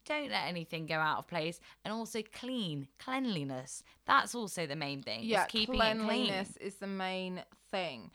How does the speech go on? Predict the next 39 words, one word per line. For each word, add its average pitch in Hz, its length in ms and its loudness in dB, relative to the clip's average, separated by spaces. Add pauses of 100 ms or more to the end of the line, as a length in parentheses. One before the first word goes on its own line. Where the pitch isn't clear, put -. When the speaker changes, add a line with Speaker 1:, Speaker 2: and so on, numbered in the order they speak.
(440)
Speaker 2:
So 240 360 6
moving 285 600 6
on 240 340 4
from, 220 260 0
like, 202 440 2
the 208 300 6
vaginal 202 920 8
area, 160 720 2 (120)
like, 190 640 4 (180)
Speaker 1:
But - 180 -4
keeping 190 300 8
Speaker 2:
I'm 587 80 8
Speaker 1:
it - 80 0
Speaker 2:
quite 381 180 12
Speaker 1:
as 427 140 4
a - 40 2
Speaker 2:
happy 262 100 4
with 185 140 2
Speaker 1:
topic. 156 80 -6
Speaker 2:
my 175 160 2
vag. 170 400 4
Are - 20 -2
you? 294 360 2 (420)
Speaker 1:
I 440 420 10
am. 208 200 8
Like, 269 240 4 (260)
I 254 140 6
d-, 262 160 -4 (140)
you 254 200 -2
know 330 140 0
what? 294 280 2
I 220 160 4
was 233 180 -6
watching 277 320 -2
a 247 40 -8
program 214 400 0
the 160 60 -4
other 165 160 -2
day, 180 360 2